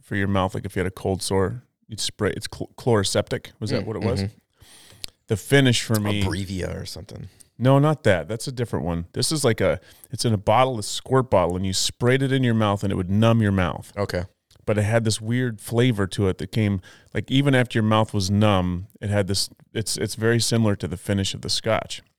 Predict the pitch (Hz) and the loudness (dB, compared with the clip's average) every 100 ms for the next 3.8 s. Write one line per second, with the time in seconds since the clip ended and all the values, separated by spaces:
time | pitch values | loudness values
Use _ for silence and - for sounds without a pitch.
0 | _ _ _ _ _ _ _ - 101 123 | _ _ _ _ _ _ _ -12 -4 0
1 | 127 110 98 95 101 82 - - - - | 2 2 2 4 2 0 -10 -20 -20 -20
2 | - - - _ _ _ _ _ _ _ | -20 -20 -20 _ _ _ _ _ _ _
3 | _ _ _ 131 117 107 104 98 | _ _ _ 2 4 4 2 0